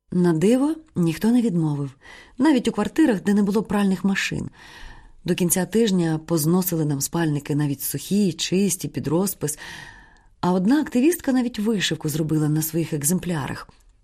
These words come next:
Триколор, православні хрести і напис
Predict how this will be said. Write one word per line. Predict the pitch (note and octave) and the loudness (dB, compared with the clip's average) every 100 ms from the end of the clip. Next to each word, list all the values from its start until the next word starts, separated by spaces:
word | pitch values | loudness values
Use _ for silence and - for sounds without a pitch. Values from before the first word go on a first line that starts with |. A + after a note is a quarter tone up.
| - | -8
Триколор, | E3+ E3+ E3 C#3+ D3+ A3+ C4+ B3 _ _ _ _ - | -2 -2 0 -2 0 0 0 -4 _ _ _ _ -10
православні | - E3+ E3 E3 D#3 C#3+ | -2 0 0 0 0 0
хрести | C#3 C3+ C3+ - - A3+ D#4+ E4 _ _ _ - - | -2 -4 -4 -4 -2 0 0 -4 _ _ _ -16 -4
і | E3+ | 0
напис | E3+ A3+ C4+ B3+ A#3 - | 2 0 0 -2 -2 -4